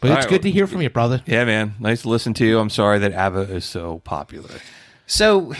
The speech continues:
Speaker 3: when we were talking, you were talking that you reached out to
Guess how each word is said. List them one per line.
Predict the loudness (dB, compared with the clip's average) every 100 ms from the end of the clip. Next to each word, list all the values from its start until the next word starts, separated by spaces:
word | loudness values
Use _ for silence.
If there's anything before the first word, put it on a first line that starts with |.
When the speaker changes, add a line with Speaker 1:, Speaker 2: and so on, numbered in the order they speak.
| -6
Speaker 3:
when | -4 0
we | 0
were | 0
talking, | 0 0 0 -2 -6
you | -6
were | -6
talking | -2 -2 -4 -10 -8
that | -4 -4 -4
you | -6 -4 -4
reached | -2 -2 -2 2
out | 2 2
to | -6 -6 -2 -2 0 0 0 -2